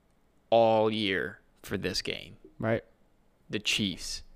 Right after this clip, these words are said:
Speaker 1: The Chiefs.
Speaker 2: Mm-hmm.
Speaker 1: The Chiefs.
Speaker 2: Yep.
Speaker 1: And I think they're gonna pull it off. But it all comes down to one guy, Josh Allen.
Speaker 2: It does.
Speaker 1: If he plays like how he played against the Patriots, they will win.
Speaker 2: Yep. I think.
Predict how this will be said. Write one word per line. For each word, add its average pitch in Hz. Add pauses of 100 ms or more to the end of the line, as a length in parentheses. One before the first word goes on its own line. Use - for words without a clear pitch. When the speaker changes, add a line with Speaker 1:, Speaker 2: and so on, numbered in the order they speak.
(180)
Speaker 1:
The 101
Chiefs. - (520)
Speaker 2:
Mm-hmm. 135 (180)
Speaker 1:
The 143
Chiefs. -
Speaker 2:
Yep. 113
Speaker 1:
And 90
I 101
think 104
they're 98
gonna 95
pull 98
it 92
off. 78 (420)
But 117
it 101
all 127
comes 123
down 113
to 101
one 95
guy, - (840)
Josh -
Allen. - (140)
Speaker 2:
It 127
does. 131
Speaker 1:
If -
he 139
plays 135
like 110
how 110
he 113
played 107
against 107
the -
Patriots, 101
they 98
will 92
win. - (160)
Speaker 2:
Yep. 123 (1400)
I 139
think. 147